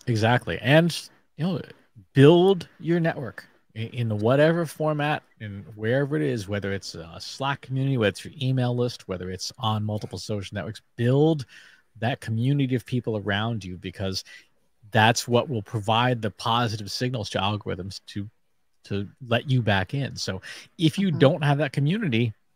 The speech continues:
Speaker 1: it's gonna be a lot harder. Um, that, that's, that's the way it is. If you look at Twitter, for example, you look at some of the people who are posting stuff, you're like, "Wow, that's really not okay." But you look at the metrics on their posts, you know, hundreds of thousands of likes and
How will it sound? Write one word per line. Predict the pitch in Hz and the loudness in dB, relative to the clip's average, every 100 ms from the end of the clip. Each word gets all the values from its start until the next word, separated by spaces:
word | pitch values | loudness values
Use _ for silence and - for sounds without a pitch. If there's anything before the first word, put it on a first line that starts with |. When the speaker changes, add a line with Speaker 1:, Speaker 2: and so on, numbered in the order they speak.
| _ | _
Speaker 1:
it's | 113 113 | -8 -4
gonna | 135 131 | -4 0
be | |
a | 135 | 0
lot | 131 131 | 2 0
harder. | 113 156 151 - - _ - | 0 -2 -4 -8 -14 _ -10
Um, | 98 92 92 92 87 _ _ _ _ _ | -8 -6 -6 -8 -12 _ _ _ _ _
that, | 110 _ | -20 _
that's, | 92 - - - | -8 -4 -6 -6
that's | - 90 - | -8 -8 -6
the | 104 | -4
way | 101 | -2
it | 127 | -2
is. | 101 | -4
If | 95 - | -6 -4
you | 123 | -2
look | 117 113 123 | 4 4 6
at | 123 131 - _ _ _ _ _ _ _ | 4 4 0 _ _ _ _ _ _ _
Twitter, | - 156 185 | 2 4 4
for | - | 0
example, | 104 92 95 - | -4 -2 -4 -2
you | 107 | 2
look | 143 151 | 2 2
at | - | 0
some | 147 | 0
of | |
the | 135 | 0
people | - 147 135 135 | 0 0 0 -2
who | 117 | 0
are | 127 | -2
posting | - 131 - 127 | 0 0 0 0
stuff, | 139 - | 0 0
you're | 123 | -2
like, | 107 | 0
"Wow, | 98 135 117 104 | 4 4 4 2
that's | 127 - - | 0 0 -6
really | 107 160 151 139 135 123 | -2 0 0 0 -2 -2
not | 120 127 | -2 0
okay." | 120 156 147 95 - - - _ _ _ _ | 0 2 2 0 -8 -20 -20 _ _ _ _
But | - 160 | 0 2
you | 139 | 2
look | 123 135 156 - | 2 6 6 6
at | 127 120 - _ _ _ | -2 -2 -4 _ _ _
the | 127 | -6
metrics | 117 117 - 147 - | 0 0 -2 -8 -4
on | 113 110 | -4 -2
their | 107 | -4
posts, | - 151 165 - 87 | 0 -2 -2 -8 -12
you | |
know, | 82 | -14
hundreds | - - 160 151 131 | -8 -2 0 0 -2
of | 113 | -6
thousands | - 113 120 117 120 | 2 2 2 -2 -4
of | 113 104 | -6 0
likes | 117 131 - 101 | 2 2 -4 -8
and | 95 92 | -10 -12